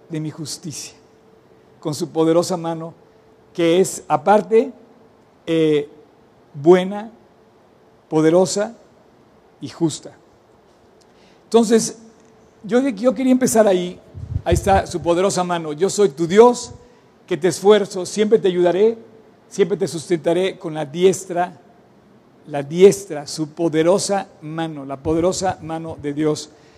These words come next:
Así es que dice, "Humillaos bajo la poderosa mano de Dios para que Él os exalte cuando fuere tiempo." Hoy tenemos que rogarle a Dios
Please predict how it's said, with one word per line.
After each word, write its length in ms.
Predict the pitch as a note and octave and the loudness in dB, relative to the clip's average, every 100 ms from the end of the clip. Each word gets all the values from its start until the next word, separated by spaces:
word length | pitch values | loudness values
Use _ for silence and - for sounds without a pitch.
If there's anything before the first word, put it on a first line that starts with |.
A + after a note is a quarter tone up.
| _ - _ - | _ -20 _ -2
Así 220 | E3+ A3+ | 2 2
es 100 | A3+ | 2
que 140 | A3+ | 6
dice, 420 | A3 A3 G#3+ G3 - - _ | 6 6 4 4 -6 -20 _
"Humillaos 600 | - F3+ F#3 G#3 A#3 A3+ F#3+ | -4 -2 4 6 6 4 -2
bajo 240 | F#3 F3 | -2 0
la 160 | E3+ F3 | 0 0
poderosa 440 | E3+ F#3 G3+ G#3+ | 2 2 2 0
mano 380 | F#3 F#3 F#3 F#3 - - - | -2 -4 -4 -10 -18 -20 -6
de 160 | D3+ | 0
Dios 400 | D#3 F3+ F#3+ - - - - _ | 6 6 4 -2 -16 -20 -20 _
para 200 | D#3+ D#3 | 0 2
que 100 | D3+ | 2
Él 80 | F3+ | 0
os 120 | - | 0
exalte 480 | E3 - E3+ E3 F3 | -2 -2 0 0 -4
cuando 220 | D#3+ D#3 | -8 -10
fuere 260 | D3+ E3 D#3+ | -4 -2 -2
tiempo." 460 | C3 D#3 D3 C3+ - _ _ _ _ - | -2 -6 -6 -14 -18 _ _ _ _ 2
Hoy 340 | G3+ B3+ B3 - - - | 6 6 4 -10 -20 -10
tenemos 300 | F3+ G3 A3+ | -6 -4 -2
que 140 | A3 G3+ | 2 4
rogarle 460 | F3+ F3 F#3 F3 | 4 2 0 0
a 40 | D#3+ | -2
Dios 380 | D#3 E3 - | -6 -8 -12